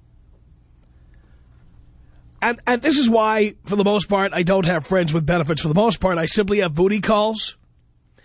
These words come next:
I don't want to reveal myself to you. I don't want to tell you my vulnerabilities, my flaws, my history. I don't want to tell you what went wrong with all the other relationships that I'm having or that I've had in the past.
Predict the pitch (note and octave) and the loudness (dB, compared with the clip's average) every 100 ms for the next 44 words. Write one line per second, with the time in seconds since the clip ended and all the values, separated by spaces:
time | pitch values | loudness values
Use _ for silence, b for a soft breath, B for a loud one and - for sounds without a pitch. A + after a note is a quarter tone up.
0 | B B B - G3+ A3+ A#3+ A#3+ G#3 A3+ | B B B -4 -2 0 0 0 -2 -2
1 | G#3 B3 A#3 E3 F#3 F#3 F#3 E3+ D3+ G3 | -4 -2 -2 -2 -2 0 0 -2 -4 -4
2 | F3+ - F#3 F3 D#3+ E3 G3+ - _ _ | -4 -6 -6 -4 -4 -6 -8 -14 _ _
3 | _ _ _ b b b b _ F#3 A3+ | _ _ _ b b b b _ -2 0
4 | A3+ B3 A3+ A3 A3+ - A3+ G#3+ G#3+ G#3+ | 0 0 0 -4 -4 -4 -2 0 0 0
5 | F#3+ G#3+ A#3 A3 G3 F#3+ F#3+ F#3+ F#3+ F3 | 0 0 0 0 0 0 0 0 -2 -2
6 | G3 - G3 F#3+ F#3 F3+ F3+ E3+ F#3 F#3+ | -2 -4 -2 0 2 2 0 0 0 0
7 | - A3 A3 - G3 E3+ E3+ E3 - B | 0 0 0 -2 -4 -4 -4 -6 -10 B
8 | B B - G3+ A#3+ B3+ B3 A3+ E3+ A3+ | B B -4 0 0 2 0 0 -2 0
9 | G#3+ G#3 F#3+ G#3 A3 A3 G3 G3 G3 F#3 | 0 2 2 2 2 0 0 -2 -2 -2
10 | F3 F#3 F#3+ G3+ F#3 G#3 G3+ F#3+ F#3+ E3 | 0 0 0 0 0 2 2 2 2 0
11 | F#3 - F3+ D3+ - E3 D3 E3+ - G#3 | -2 -2 -2 -2 -4 -2 -2 -2 -2 0
12 | A#3 A3+ A#3+ A#3+ E3+ D3 A#2+ E3 F3 G#3+ | 2 2 0 0 -2 -4 -8 -4 -2 0
13 | A#3+ - A3+ A3 G#3+ - - - | 0 2 2 0 -2 -6 -8 -12